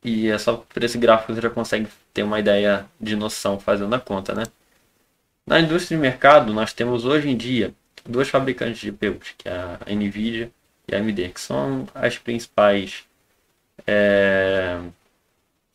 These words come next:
de-, é, desenvolvedoras de, de placa gráfica que a gente tem hoje. Os chips são desenvolvidos pela T S M C, né?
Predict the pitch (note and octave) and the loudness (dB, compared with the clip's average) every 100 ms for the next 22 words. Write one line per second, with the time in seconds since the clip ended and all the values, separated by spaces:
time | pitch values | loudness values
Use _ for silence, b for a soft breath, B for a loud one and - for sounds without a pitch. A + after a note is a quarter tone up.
0 | _ - A2 A2+ G#2+ G#2 G2+ F#2+ - _ | _ -4 2 2 4 2 2 0 -4 _
1 | - A#2+ D3 C#3 C3 B2 A2+ A#2+ G#2+ G2 | -14 -6 -2 0 2 0 2 4 2 0
2 | G2 F#2+ F2+ F2 _ _ _ _ _ _ | -4 -4 -4 -8 _ _ _ _ _ _
3 | _ _ _ _ - G#2 G#2 G2+ G2+ G2 | _ _ _ _ -14 -4 0 2 2 -2
4 | - G#2+ A2+ G#2 G#2 G2+ - G2+ - _ | -2 -2 0 2 4 4 0 -12 -14 _
5 | _ - G2+ G2+ - G#2+ G#2+ G2 F#2 - | _ -4 -2 -4 -6 -6 -2 -2 -4 -10
6 | _ _ _ - B2 E3+ E3+ D#3+ D#3 C#3+ | _ _ _ -4 -2 -2 -4 -2 -2 0
7 | C#3+ C#3 C3+ - A#2+ A#2+ A2+ A2 G#2 G2+ | 0 0 -4 4 4 6 2 2 -4 -6
8 | - G#2+ B2 - _ _ _ _ G2+ G2+ | -4 -2 -2 -4 _ _ _ _ -2 -2